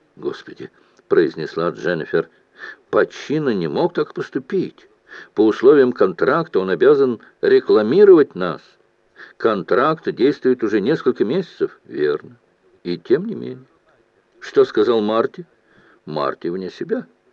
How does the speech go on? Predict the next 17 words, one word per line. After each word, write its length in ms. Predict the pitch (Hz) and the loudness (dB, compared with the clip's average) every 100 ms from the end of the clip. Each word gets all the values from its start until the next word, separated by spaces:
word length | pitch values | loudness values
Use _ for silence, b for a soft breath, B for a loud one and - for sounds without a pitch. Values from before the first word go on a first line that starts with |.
| _ - | _ -10
Он 160 | 110 | -8
спрашивает, 680 | - - 160 151 95 82 - | -6 0 2 2 0 0 0
а 100 | 98 | -2
чего, 340 | - 95 98 117 | 0 4 4 6
собственно, 580 | 135 131 - 147 151 - | 6 4 2 -4 -4 0
ожидал 640 | 131 156 175 196 165 90 | 0 2 2 4 4 2
Пачино?» 760 | - 78 - - - - - _ _ _ _ _ _ _ _ b b | 0 -4 -4 -10 -18 -20 -20 _ _ _ _ _ _ _ _ b b
«У 120 | 90 110 | -4 -2
нас 380 | 127 147 - - | -2 -4 -6 -4
информационное 1160 | 175 170 - 170 175 - 131 143 170 175 175 135 | -2 0 2 2 2 2 4 4 2 -2 0 -2
шоу. 640 | - - 139 202 226 - - _ _ b b b - | -4 2 6 6 6 0 -10 _ _ b b b -4
Мы 180 | 110 | 0
задаем 420 | 123 131 139 165 160 | 4 6 6 4 2
прямые, 600 | 127 139 143 170 202 185 | 0 2 2 4 6 6
порой 480 | 120 127 147 143 | 6 6 6 4
нелицеприятные 1040 | 120 135 135 127 135 - 113 143 175 185 143 | 0 0 0 0 -2 2 4 4 4 0 2
вопросы. 580 | 120 - 123 156 - | 2 4 2 0 -6